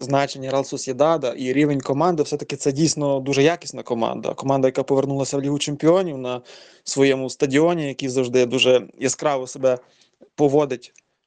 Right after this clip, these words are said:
Тому, ну, це дійсно був важкий виїзд навіть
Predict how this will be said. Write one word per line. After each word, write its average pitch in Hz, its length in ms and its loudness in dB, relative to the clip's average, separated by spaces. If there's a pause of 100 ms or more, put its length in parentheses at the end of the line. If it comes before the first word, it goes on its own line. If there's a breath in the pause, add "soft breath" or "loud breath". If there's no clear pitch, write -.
(240)
Тому, 139 480 2
ну, 147 80 -2
це 147 120 -2
дійсно 156 480 2
був 143 360 2
важкий 147 380 2
виїзд 139 560 0
навіть 135 400 -2